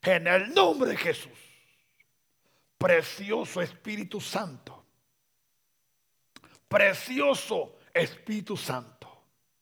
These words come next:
Te necesitamos en esta casa. Ahora más que nunca. Ayúdanos. Tú sabes lo que pensamos. Tú sabes lo que sentimos.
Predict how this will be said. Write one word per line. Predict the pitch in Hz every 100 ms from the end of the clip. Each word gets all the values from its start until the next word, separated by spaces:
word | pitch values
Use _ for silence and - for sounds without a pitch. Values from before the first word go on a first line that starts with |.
| _ _ _ _ _ _ _ _ _ _ _ _ _ _ _ -
Te | 147
necesitamos | 147 131 127 160 165 143
en | 151
esta | 143 143
casa. | - - - - - _ _ _ _ _ _ _ _ _ _ _
Ahora | 135 135 143
más | 139 143
que | -
nunca. | 139 151 - - - _ _ _ _ _ _ _ _ _ _ _ _ _ _ -
Ayúdanos. | - - 190 120 104 120 - - _ _ _ _ _ _ _ _ _ _ _ _ _ _ -
Tú | 151
sabes | - 160 151
lo | 135
que | 135
pensamos. | - 135 - 165 180 185 - _ _ _ _ _ _ _ _ _ _ _ _ _ _
Tú | - 180
sabes | 170 170
lo | 160
que | -
sentimos. | 165 165 285 285 240 - - _